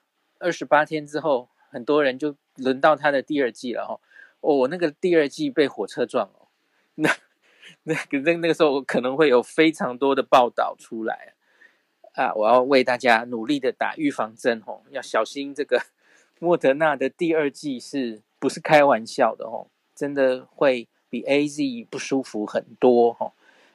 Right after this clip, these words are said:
在，我们在 Clubhouse 上这几个月吼，美国的朋友已经都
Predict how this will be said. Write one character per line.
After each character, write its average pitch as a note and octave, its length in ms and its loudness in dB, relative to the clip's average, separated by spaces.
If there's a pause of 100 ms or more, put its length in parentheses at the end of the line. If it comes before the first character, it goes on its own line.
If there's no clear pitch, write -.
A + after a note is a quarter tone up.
(140)
在， B2 400 4
我 C3 80 -4
们 C3+ 100 -4
在 F3 80 2
Clubhouse D#3 500 2
上 D#3+ 200 -6
这 B2 320 -2 (260)
几 - 120 -20
个 A#2+ 120 -6
月 C3 220 -4
吼， A2 160 -10
美 A#2 100 -8
国 B2+ 200 -2
的 C3+ 60 0
朋 C3 180 -4
友 B2 160 -2
已 G#2+ 40 -6
经 C3+ 200 -6
都 C#3+ 200 -2